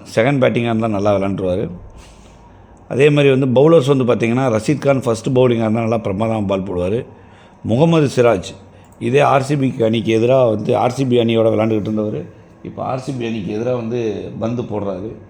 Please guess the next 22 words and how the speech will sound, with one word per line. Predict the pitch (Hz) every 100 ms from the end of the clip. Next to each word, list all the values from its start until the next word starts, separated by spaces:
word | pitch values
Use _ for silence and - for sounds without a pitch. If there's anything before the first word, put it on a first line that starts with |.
| - - - - - -
So, | - 107
அதனால | 104 123 139
வந்து | 123 131 120 95 87 90 - - - - - -
ஃபஸ்ட்டு | 127 127 165
பவுலிங்கா | 123 127 123 123
இருந்தா | 110 127
அவருக்கு | 127 110
வந்து | 101 117
விக்கெட் | 107 139
எடுக்க | 127 104
வாய்ப்பு | 98 110 117 95
அதிகம் | 104 107
இருக்கு. | 87 101 110 - - - - - - - - - - - - - - - -
பிரதீஷ் | 127 131 170 -
கிருஷ்ணா | 120 - 120 95 - - - - - -
அவர் | - 127
வந்து | 127 139
பார்த்தீங்கன்னா | 135 123 123 131 165 196 - - - -
ஃபிஃப்டி | 180 175
ஃபிஃப்டி | 190 160 139 147 127
ஆப்ஷனை | - 123 107
வச்சுக்கோங்க. | 120 110 113 131